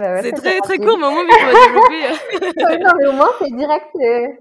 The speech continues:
Speaker 2: parce que des fois, tu sais, tu poses la question et la personne te fait un monologue et t'es là, du coup, « Mais t'as répondu à toutes mes questions ! »
Speaker 1: <laughs> C'est clair, en général, ça fait ça aussi souvent chez
Speaker 2: Ouais.
Speaker 1: mes invités, mais c'est parfait. Euh, du coup, euh, on va remonter encore, euh, plus loin. Est-ce que tu te souviens, euh, de quel métier tu voulais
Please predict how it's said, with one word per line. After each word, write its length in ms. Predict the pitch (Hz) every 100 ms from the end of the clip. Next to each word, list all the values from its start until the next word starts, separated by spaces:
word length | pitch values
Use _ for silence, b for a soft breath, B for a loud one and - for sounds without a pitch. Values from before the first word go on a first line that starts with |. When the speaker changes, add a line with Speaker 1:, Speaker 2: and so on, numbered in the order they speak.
| -
Speaker 2:
parce 220 | 349 330
que 120 | 349
des 80 | 339
fois, 100 | 403
tu 80 | 440
sais, 20 |
tu 140 | 349 339
poses 160 | 359
la 80 | 320
question 340 | 349 339 - 427
et 40 |
la 100 | 311
personne 300 | 262 294 381
te 80 | 311
fait 100 | 269
un 60 | 254
monologue 420 | 262 311 339 254
et 80 | 247
t'es 140 | 285
là, 80 | 302
du 120 | 269
coup, « 120 | -
Mais 200 | 277 220 -
t'as 220 | 262 330
répondu 280 | 349 349 370
à 80 | 427
toutes 140 | 415 381
mes 100 | 370
questions ! » 420 | 415 427 - 523 466 - 494 -
Speaker 1:
<laughs> 300 | 415 370 320
C'est 120 | 359
clair, 300 | - 320 294
en 120 | 294 285
général, 400 | 302 269 277 320
ça 140 | 311 220
fait 180 | 247 247
ça 180 | 254 214
aussi 260 | 233 262 247
souvent 320 | 262 233 233 B B B B
chez 160 | - 269
Speaker 2:
Ouais. 120 | 254
Speaker 1:
mes 40 | 240
invités, 380 | 247 247 240
mais 140 | 240 254
c'est 80 | 294
parfait. 440 | 302 302 - 311 311 B B B -
Euh, 320 | 240 240 240
du 220 | 240 277
coup, 100 | 320
euh, 380 | 330 311 233 220
on 100 | 240
va 160 | 233 240
remonter 340 | 233 240 254
encore, 420 | 294 240 247 226 220
euh, 140 | 196 196 -
plus 140 | 285
loin. 320 | 262 240 277
Est-ce 220 | - 240 240
que 120 | 311
tu 140 | 277
te 120 | 226 -
souviens, 580 | 233 220 247 247 208
euh, 60 | 202
de 120 | 214 214
quel 160 | 254
métier 340 | 240 233 233 262
tu 120 | 262
voulais 300 | 214 214 202